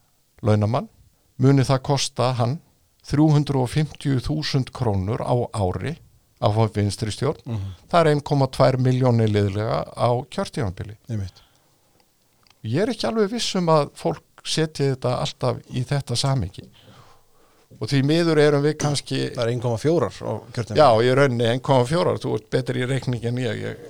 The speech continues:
Speaker 1: hérna, en það er rétt. En, sko, og ég held að við svona hægri menn, við þessir talsmenn hófsemdar í skattheimtu,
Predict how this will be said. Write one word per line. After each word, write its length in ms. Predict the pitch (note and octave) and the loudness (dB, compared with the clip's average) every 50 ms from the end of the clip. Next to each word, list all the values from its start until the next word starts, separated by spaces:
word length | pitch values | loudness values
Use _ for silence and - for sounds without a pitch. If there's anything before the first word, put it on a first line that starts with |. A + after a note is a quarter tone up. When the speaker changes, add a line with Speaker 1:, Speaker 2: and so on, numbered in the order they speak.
| - | -10
Speaker 1:
hérna, 400 | B2+ A#2+ A#2+ - - A#2+ A2+ A2 G#2 - - - - - - - - - - - _ - | -8 -8 -8 -8 -8 -8 -8 -6 -8 -10 -14 -16 -16 -18 -20 -18 -20 -20 -20 -20 _ -6
en 260 | - G#2+ G#2 G#2 G#2+ | -2 0 0 0 -2
það 380 | G#2+ - - A2+ A2+ - A#2+ A2 | -4 -8 -14 -14 -4 0 2 2
er 100 | A2 G#2+ | 4 2
rétt. 240 | G2+ F#2+ F#2 - _ _ - - _ _ _ _ | 2 0 -2 -6 _ _ -20 -20 _ _ _ _
En, 160 | - A2 F#2+ - - F2 - - - - | 0 0 0 0 -8 -16 -18 -18 -18 -16
sko, 300 | - - - - A#2+ A#2 A#2 A#2 A2+ - - _ _ _ _ _ _ _ _ _ _ _ | -18 -12 -2 2 4 6 6 6 4 2 -4 _ _ _ _ _ _ _ _ _ _ _
og 80 | - A2 | -2 2
ég 80 | B2+ C#3+ | 4 4
held 200 | F3 F3+ - F3 | 4 4 4 4
að 220 | D#3+ D#3+ D3 - - - - - - - - - - - - - - - - - | 4 4 2 -2 -10 -18 -18 -18 -18 -16 -16 -16 -16 -16 -18 -18 -20 -20 -20 -18
við 400 | - C#3 D3+ D#3 E3+ E3 C#3 - - - - - - | -4 0 2 4 4 2 0 -4 -10 -16 -18 -18 -14
svona 420 | D3 - - D3 C#3+ C#3 C#3 C3+ C3 B2+ B2+ G#2+ - - A#2+ C3 | -10 -4 -2 -2 0 2 4 6 6 6 4 2 -2 -6 -10 -6
hægri 280 | B2+ C#3+ D3+ D#3+ D#3 D3+ | 0 2 4 4 4 4
menn, 280 | D3 C3+ C3+ D3+ D#3+ D3+ C3+ A2 | 2 2 2 0 0 -4 -6 -6
við 300 | G#2+ B2+ C#3 C#3 C#3 C3+ C#3 C3 B2 | -4 0 0 0 0 -2 -6 -10 -10
þessir 480 | - - C#3 C3+ - - D3+ C3+ C3 - - _ | -8 -6 -4 -4 0 0 0 -2 -2 -8 -8 _
talsmenn 640 | D3 D3+ C#3+ C#3 - - - D3 C#3+ C#3 C3+ A#2+ - - - _ _ _ - | -2 0 0 0 -4 -6 -2 0 0 0 0 -4 -10 -16 -20 _ _ _ 0
hófsemdar 720 | - D3+ D3 D3+ - - - D#3 D3 C#3+ - - C3 C3 | 0 0 0 0 -2 -2 0 0 0 0 0 0 0 0
í 100 | C3 B2+ A2+ | 0 -2 -4
skattheimtu, 720 | - - D3+ D3 C3+ - - B2+ A#2 - - - A2 A#2 | -2 0 0 -2 -2 -2 -4 -4 -4 -4 -6 -8 -8 -8